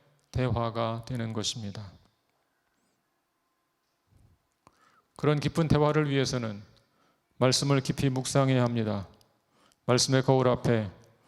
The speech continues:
자신의 내면을 비추는 깊은 말씀 묵상이 있어야 합니다. 그 묵상이 하나님의 음성을 듣는 출발점이 될 것입니다.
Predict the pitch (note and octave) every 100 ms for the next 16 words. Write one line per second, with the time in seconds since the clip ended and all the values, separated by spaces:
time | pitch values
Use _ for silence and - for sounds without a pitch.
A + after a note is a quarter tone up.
0 | _ _ - C3 C#3 C3+ C#3+ D3+ D#3 -
1 | C3+ - A#2 G#2 G2+ - _ _ _ _
2 | - B2+ C#3 B2+ B2 D3 C3+ B2 C3 A#2+
3 | A2+ A2+ C3+ - C3+ A#2+ A2+ A2 G#2+ F#2+
4 | - _ _ _ _ _ - C#3+ C#3+ -
5 | C#3+ A#2+ G#2 F2 - _ _ _ _ -
6 | D3 D3+ D3 D3 D3 D3+ D3 C#3 C3+ A#2+
7 | A2 G#2 - _ _ _ - D3+ D3 C#3+
8 | C#3+ C#3+ C3 B2+ B2 - A2+ A2 A2+